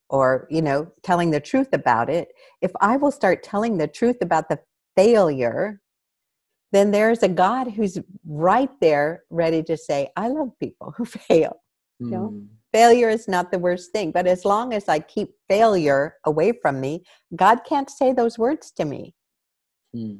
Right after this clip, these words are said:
Speaker 1: I have to be able to be aware of the places that I'm wounded or broken or hungry or desiring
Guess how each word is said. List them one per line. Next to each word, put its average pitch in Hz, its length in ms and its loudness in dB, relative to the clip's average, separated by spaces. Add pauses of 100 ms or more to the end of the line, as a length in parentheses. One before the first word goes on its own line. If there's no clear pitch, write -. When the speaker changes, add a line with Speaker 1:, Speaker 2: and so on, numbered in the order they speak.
(1200)
Speaker 1:
I 196 120 -8
have 240 260 -10
to 254 100 -4
be 196 240 0
able 180 340 0
to 180 140 -6
be 170 160 0
aware 170 720 0
of 165 160 -6
the 160 80 -6
places 131 760 -8
that 135 260 -6
I'm 139 360 -6 (720)
wounded 160 600 0
or 127 440 -2
broken 208 720 -2
or 120 360 -2 (680)
hungry 226 960 2
or 127 420 0 (360)
desiring 214 920 0